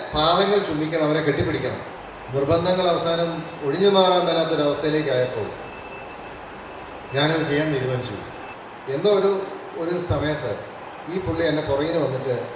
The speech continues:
ഞാൻ, ഞാൻ കുനിഞ്ഞ കൂടെ കൂടിയിട്ട് പറയുകയാണ്, "ഇതാണ് ജീസസിൻ്റെ കാലം" എന്ന് വിചാരിച്ചിട്ട് ചുംബിച്ചോളാം. അപ്പൊ പെട്ടെന്ന് എന്തോ ഒരു സ്പിരിറ്റ് വന്നു, ഞാനങ്ങ് ചെയ്തു.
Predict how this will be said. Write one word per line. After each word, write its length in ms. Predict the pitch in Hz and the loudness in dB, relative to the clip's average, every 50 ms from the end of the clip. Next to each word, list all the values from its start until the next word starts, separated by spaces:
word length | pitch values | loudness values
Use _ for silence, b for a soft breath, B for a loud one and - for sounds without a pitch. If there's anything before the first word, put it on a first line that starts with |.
| - - - - - - - - - - - - - 139 | -12 -12 -14 -14 -14 -16 -16 -16 -16 -16 -16 -14 -10 -6
ഞാൻ, 140 | 139 143 151 | -6 -6 -2
ഞാൻ 320 | 143 143 156 175 175 - - | -2 -2 -2 -2 -2 -4 -4
കുനിഞ്ഞ 340 | 151 143 156 185 185 156 139 | -2 0 0 2 2 2 2
കൂടെ 120 | 151 165 | 0 0
കൂടിയിട്ട് 400 | 160 - 135 139 139 147 143 147 | 0 -2 -2 -2 -2 -2 0 0
പറയുകയാണ്, 360 | 135 127 123 120 120 117 120 117 | 0 2 2 0 -2 -4 -4 -4
"ഇതാണ് 640 | 123 123 - 160 165 156 143 143 143 131 - 107 | -6 -2 -2 0 0 0 0 0 -2 -4 -4 -6
ജീസസിൻ്റെ 520 | 127 143 - - 147 - 147 135 135 131 127 | -6 -6 -6 -6 -8 -6 -6 -4 -2 -2 -2
കാലം" 360 | - 101 107 107 110 113 113 | -2 -2 -2 -2 -2 -4 -4
എന്ന് 120 | 113 113 | -4 -6
വിചാരിച്ചിട്ട് 460 | 104 101 98 104 101 - - 104 101 - | -6 -4 -4 -6 -6 -6 -10 -10 -10 -10
ചുംബിച്ചോളാം. 1120 | 104 101 95 92 92 - 92 92 90 92 - 104 101 110 - - - - - - - - - - - - - - 135 | -10 -10 -10 -12 -12 -14 -14 -12 -12 -10 -10 -8 -8 -6 -8 -8 -8 -10 -12 -12 -12 -14 -14 -14 -14 -14 -4 0 0
അപ്പൊ 160 | 139 - - 214 | 2 6 6 6
പെട്ടെന്ന് 400 | - 185 175 - - 131 135 147 | 8 6 6 6 6 6 6 6
എന്തോ 180 | 180 180 175 180 175 165 | 4 4 4 2 2 2
ഒരു 80 | 165 | 2
സ്പിരിറ്റ് 440 | 156 - - 151 131 135 147 - 160 151 | -2 -2 -2 -2 -4 -4 -2 -2 0 0
വന്നു, 180 | 127 - - 131 143 139 120 | 0 0 0 -4 -4 -2 -2
ഞാനങ്ങ് 300 | 113 113 127 127 123 123 - | -2 -2 -2 -2 -4 -4 -6
ചെയ്തു. 280 | 101 98 98 98 101 | -6 -6 -6 -6 -8